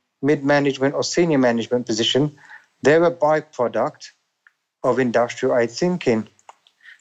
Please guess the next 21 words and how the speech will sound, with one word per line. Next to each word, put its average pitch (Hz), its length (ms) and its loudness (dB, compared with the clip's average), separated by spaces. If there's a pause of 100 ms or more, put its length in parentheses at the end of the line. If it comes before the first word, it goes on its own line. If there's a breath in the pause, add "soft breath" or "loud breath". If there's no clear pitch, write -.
Now, 131 60 2
if 127 80 4
you 160 60 0
take 180 160 2
industrial 151 420 0
age 135 220 -2
thinking, 135 420 -2
it 123 40 0
was 117 120 -2
all 147 160 2
around 131 380 2 (920)
beating 165 360 0
you 127 280 2 (800)
with 123 220 2
a 113 160 2
stick, - 560 -2 (800)
sometimes 156 480 0
giving 151 320 -2
you 147 140 2
a 151 60 0
carrot, 151 640 -2